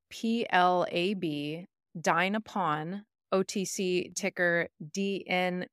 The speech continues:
P L Y, Toppen, also O T C,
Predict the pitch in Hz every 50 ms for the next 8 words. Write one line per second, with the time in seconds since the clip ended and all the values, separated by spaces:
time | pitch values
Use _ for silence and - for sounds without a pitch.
0 | _ - - - 196 190 185 - - - 170 170 175 180 170 170 165 160 160 156
1 | 151 156 165 180 196 226 226 _ _ _ _ _ _ _ _ _ _ _ _ _
2 | _ _ - - - - 214 202 208 - - 165 160 170 175 185 208 233 226 233
3 | - _ _ _ _ _ _ _ _ _ _ _ _ - 190 185 - - 202 180
4 | 170 - 180 175 170 - - 185 180 165 - - 175 170 170 170 151 -